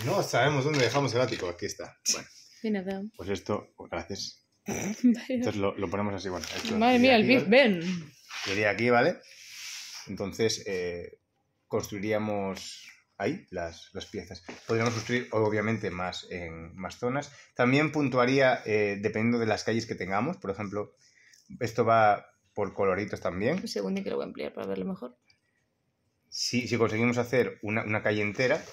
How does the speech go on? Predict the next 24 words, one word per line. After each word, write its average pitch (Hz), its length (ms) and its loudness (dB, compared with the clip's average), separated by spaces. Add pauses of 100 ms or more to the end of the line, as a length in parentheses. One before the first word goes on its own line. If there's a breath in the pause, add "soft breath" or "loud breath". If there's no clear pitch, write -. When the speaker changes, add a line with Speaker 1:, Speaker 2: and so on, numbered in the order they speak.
(120)
Speaker 1:
como 104 180 -4
por 98 100 -2
ejemplo 98 500 -6
esta, - 260 -6
esta 107 200 -4
de 101 60 4
aquí 95 140 -4
toda 101 180 0
entera, 143 440 -2 (420)
pues 131 160 0
nos 117 120 0
van 117 120 2
a 117 60 2
dar 107 100 0
muchísimos 110 420 -2
más 113 140 0
puntos 143 380 -6
que 107 120 -8
si 101 100 -8
tenemos, 101 520 -6 (380)
eh, 92 220 -6
las 92 160 -4
construcciones 101 420 -6
separadas. 82 640 -8